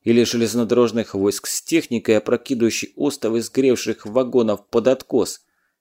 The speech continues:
Они же заметят его, начнут ловить или просто пристрелят,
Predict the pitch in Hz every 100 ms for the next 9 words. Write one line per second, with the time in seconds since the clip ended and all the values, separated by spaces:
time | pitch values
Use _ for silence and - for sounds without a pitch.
0 | _ _ - - 139 185 202 202 208 220
1 | 196 95 - 156 147 - _ _ _ _
2 | 107 117 - - 190 110 101 156 120 107
3 | - 123 123 - 131 - 156 151 - 175
4 | 104 -